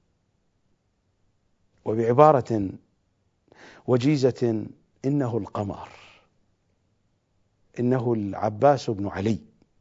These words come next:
فمعكم، معكم، إنني أخاطب القرية الأعظم أمانًا، إنني أخاطب القرية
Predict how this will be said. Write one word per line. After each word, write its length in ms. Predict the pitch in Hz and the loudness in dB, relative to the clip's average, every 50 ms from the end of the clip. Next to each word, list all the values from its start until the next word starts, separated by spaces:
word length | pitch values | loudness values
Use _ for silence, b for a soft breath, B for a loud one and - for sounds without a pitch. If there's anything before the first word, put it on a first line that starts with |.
| _ _ _ _ _ _ _ _ _ _ _ _ _ _ _ _ _ _ _ _ _ _ _ _ _ _ _ _ _ | _ _ _ _ _ _ _ _ _ _ _ _ _ _ _ _ _ _ _ _ _ _ _ _ _ _ _ _ _
فمعكم، 840 | - - - 131 143 190 240 233 233 202 - - 139 123 110 90 78 - _ _ _ _ _ _ _ _ _ _ _ _ _ _ _ _ _ _ _ _ _ _ - | -20 0 4 6 10 10 10 8 8 2 2 4 2 2 2 0 -4 -10 _ _ _ _ _ _ _ _ _ _ _ _ _ _ _ _ _ _ _ _ _ _ 0
معكم، 600 | 117 127 120 143 147 - 143 131 113 98 87 - - _ _ _ _ _ _ _ _ _ _ _ _ _ _ _ _ _ _ _ _ _ _ _ _ - | 2 4 4 4 4 4 2 2 2 0 -6 -12 -18 _ _ _ _ _ _ _ _ _ _ _ _ _ _ _ _ _ _ _ _ _ _ _ _ 0
إنني 320 | 123 123 135 143 143 139 | 2 4 4 4 4 2
أخاطب 720 | 131 135 - - 170 185 190 - 175 156 139 147 143 131 127 B B B B - 151 | 2 0 4 6 6 6 6 4 0 0 2 2 2 2 0 B B B B 6 6
القرية 1040 | 151 147 139 - 196 226 240 233 220 220 196 175 - - 165 143 127 113 101 - - - _ _ _ _ _ _ _ _ _ _ _ _ _ _ _ - | 6 6 6 6 6 6 6 6 4 4 4 2 2 2 4 6 6 4 2 -2 -6 -20 _ _ _ _ _ _ _ _ _ _ _ _ _ _ _ 4
الأعظم 1080 | 135 143 143 135 131 127 117 110 - - - 170 175 - - - - 123 135 131 123 | 6 6 6 2 0 -2 -4 -8 -12 -4 -2 -2 -2 -2 -4 -10 -2 2 2 4 4
أمانًا، 640 | 120 110 113 117 120 120 117 110 92 90 85 76 73 - _ _ _ _ _ _ _ _ _ _ _ _ _ _ _ _ _ _ _ _ _ _ _ _ _ _ _ _ _ _ _ _ _ _ _ _ _ _ _ _ _ _ - | 2 2 2 2 2 2 2 0 -2 -6 -10 -12 -16 -20 _ _ _ _ _ _ _ _ _ _ _ _ _ _ _ _ _ _ _ _ _ _ _ _ _ _ _ _ _ _ _ _ _ _ _ _ _ _ _ _ _ _ -4
إنني 320 | 123 120 131 135 135 135 | 0 2 2 2 2 2
أخاطب 540 | 127 123 - - 156 175 175 - 156 135 135 | 0 -4 2 4 4 4 4 2 0 2 2
القرية 960 | 131 120 127 120 - - 160 170 170 156 143 - - 143 131 131 120 120 - | 4 4 2 2 4 2 2 4 4 4 2 2 2 2 2 2 2 0 -6